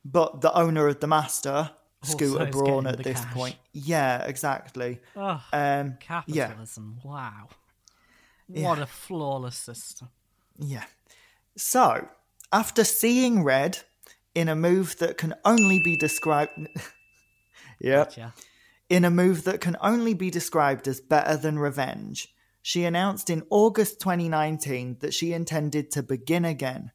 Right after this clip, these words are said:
Speaker 1: and re-record all of her, yeah, <laughs> and re-record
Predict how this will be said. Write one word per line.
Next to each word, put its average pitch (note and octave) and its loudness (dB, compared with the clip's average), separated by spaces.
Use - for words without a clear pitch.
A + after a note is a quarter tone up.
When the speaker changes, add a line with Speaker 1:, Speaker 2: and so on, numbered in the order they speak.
Speaker 1:
and D3 -2
re-record F3+ 2
all F3+ 4
of F3 0
her, D3+ 2
yeah, C3 -6
<laughs> F#3 -4
and E3+ 6
re-record G3 4